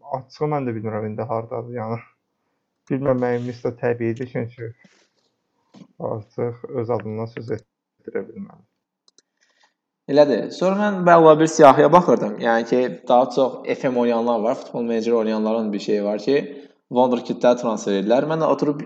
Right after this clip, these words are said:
Speaker 2: iki min on üçdən bəri bir-bir baxmağa çalışdım ki, burada kim var. Çox maraqlı bir şey var idi. İki min on altıncı ilə gəlib çıxanda Ramil Şeydayev qabağıma çıxdı.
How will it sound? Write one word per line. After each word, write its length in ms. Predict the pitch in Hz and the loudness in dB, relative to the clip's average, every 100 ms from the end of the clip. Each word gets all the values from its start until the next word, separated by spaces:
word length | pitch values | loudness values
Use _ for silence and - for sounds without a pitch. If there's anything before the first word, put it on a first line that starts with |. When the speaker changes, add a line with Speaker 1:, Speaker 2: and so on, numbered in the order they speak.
| - | -12
Speaker 2:
iki 180 | - 143 | -6 -4
min 80 | 139 | -2
on 80 | 127 | -2
üçdən 180 | 143 131 | -2 0
bəri 160 | 123 143 | 0 2
bir-bir 260 | 131 131 127 - | 2 2 -2 -2
baxmağa 500 | 123 - 123 127 123 | -2 0 2 2 2
çalışdım 400 | - 120 - 110 | 0 0 0 -2
ki, 200 | 110 135 | -4 -2
burada 180 | 123 127 | -2 -2
kim 280 | 135 127 107 | -2 -2 0
var. 480 | 107 151 170 - - - - - _ - | 2 0 -2 -12 -20 -20 -20 -20 _ 2
Çox 140 | 185 | 4
maraqlı 340 | 190 185 175 170 | 8 8 8 6
bir 40 | |
şey 180 | 175 170 | 4 8
var 140 | 202 | 8
idi. 60 | 156 | 8
İki 220 | 135 180 | 4 2
min 140 | 180 | 6
on 80 | 165 156 | 10 8
altıncı 320 | 165 151 170 | 8 6 8
ilə 80 | 147 | 12
gəlib 200 | 151 156 | 12 10
çıxanda 360 | 160 147 190 180 | 6 6 8 10
Ramil 320 | 156 156 156 | 10 8 6
Şeydayev 340 | 156 139 120 | 6 8 8
qabağıma 320 | 107 101 98 | 6 2 -2
çıxdı. 300 | - - 104 | -8 -8 -8